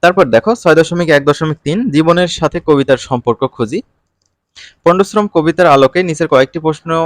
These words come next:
দেওয়া হলো, প্রশ্নগুলোর উত্তর প্রস্তুত করো এবং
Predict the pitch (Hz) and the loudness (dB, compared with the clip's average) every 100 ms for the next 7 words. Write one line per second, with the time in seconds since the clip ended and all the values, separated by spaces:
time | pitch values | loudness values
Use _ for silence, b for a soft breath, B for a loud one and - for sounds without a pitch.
0 | 151 117 123 143 160 156 156 143 151 151 | -6 -2 2 2 2 -2 -4 -6 -6 0
1 | 160 156 - - 139 156 147 143 - 143 | 2 0 -2 -8 -4 0 0 -2 -6 -6
2 | - 156 226 - 180 147 | 0 0 0 -2 -2 -2